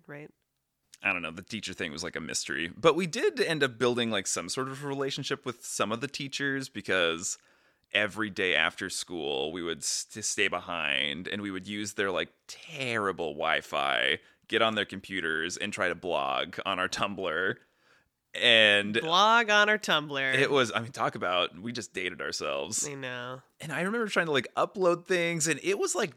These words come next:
Speaker 2: dial-up speed. Like, we'd wait to see, like, a picture come up, and it was, like, bar after bar. It was like watching, like, an old printer, <laughs> like,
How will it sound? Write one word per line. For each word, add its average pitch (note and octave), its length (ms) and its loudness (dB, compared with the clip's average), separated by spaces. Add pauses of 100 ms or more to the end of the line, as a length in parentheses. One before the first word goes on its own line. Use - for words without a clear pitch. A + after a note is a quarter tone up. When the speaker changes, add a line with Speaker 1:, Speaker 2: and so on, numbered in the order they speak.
(200)
Speaker 2:
dial-up G#2 540 6
speed. E2+ 440 -2
Like, G#2 200 2
we'd A#2+ 80 0
wait A#2 220 4
to C#3 60 -6
see, C3+ 160 0
like, A2+ 140 2
a G2 60 -6
picture A2+ 300 -6
come C3+ 200 2
up, C3 160 6
and A#2+ 80 2
it A2+ 60 0
was, A2 100 -4
like, F#2+ 300 -6
bar F#2+ 260 4
after F#2+ 300 0
bar. E2 500 -2
It A2+ 80 4
was C3 160 -2
like B2 180 4
watching, A#2+ 440 4
like, A2+ 160 -2
an G2+ 80 -4
old G#2 340 -2
printer, F2+ 440 -2
<laughs> - 20 0
like, F#2+ 180 0